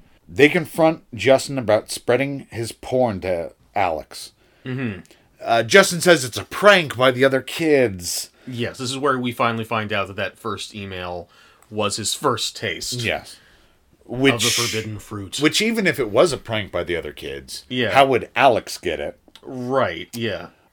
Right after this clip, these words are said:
Speaker 1: Mom is flipping out. She says porn is garbage. She doesn't want it in this house.
Speaker 2: Yeah.
Speaker 1: Little brother is really the true hero of this movie.
Speaker 2: Yeah, he's, he's too good for this world.
Speaker 1: Uh, he takes the blame.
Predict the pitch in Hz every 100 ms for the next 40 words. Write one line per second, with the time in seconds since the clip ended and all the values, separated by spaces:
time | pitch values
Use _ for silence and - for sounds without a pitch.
0 | - 113 139 139 135 113 - 156 160 127
1 | 143 139 131 - - 107 - 123 101 85
2 | - 135 131 127 120 - 92 95 90 90
3 | 87 76 85 76 - 131 123 117 - 127
4 | 120 113 85 - _ _ _ 127 214 311
5 | 156 120 123 117 98 95 _ _ _ 120
6 | 107 107 151 170 135 107 - 123 98 101
7 | 90 80 76 73 80 71 64 60 _ _
8 | 160 196 190 165 131 214 247 - - -
9 | 214 - 180 135 120 104 87 - 87 82
10 | 82 - - _ _ - 107 110 104 123
11 | - 143 - 131 120 131 127 127 131 131